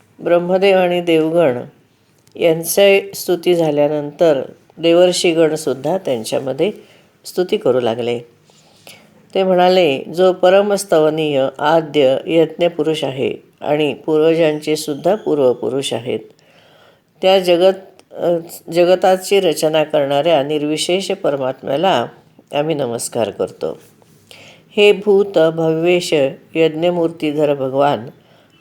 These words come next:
हे अव्यय, आम्हा, आम्ही तुम्हाला शरण आलो आहोत, तेव्हा आमच्यावरती प्रसन्न व्हा आणि आम्हाला कृपा करून दर्शन द्या." आमच्याबरोबर ब्रह्मदेव, रुद्र, अ, बारा आदित्य, उषा,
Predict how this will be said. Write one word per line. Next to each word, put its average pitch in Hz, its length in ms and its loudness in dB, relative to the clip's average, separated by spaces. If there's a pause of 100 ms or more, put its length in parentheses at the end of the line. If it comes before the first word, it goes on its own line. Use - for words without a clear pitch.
हे 202 120 0
अव्यय, 147 640 0 (580)
आम्हा, 180 600 0
आम्ही 175 260 -2
तुम्हाला 185 360 2
शरण 160 320 2
आलो 139 200 -2
आहोत, 131 280 -4 (100)
तेव्हा 160 200 2
आमच्यावरती 139 560 -4
प्रसन्न 165 460 -4
व्हा 185 220 2
आणि 175 240 -2
आम्हाला 135 440 -4
कृपा 139 380 -4
करून 147 340 -6
दर्शन 110 440 -4
द्या." 101 200 -4 (1040)
आमच्याबरोबर 170 800 2
ब्रह्मदेव, 160 800 0
रुद्र, 143 580 2 (640)
अ, 135 160 -4 (320)
बारा 156 360 4
आदित्य, 131 680 0 (640)
उषा, 131 760 0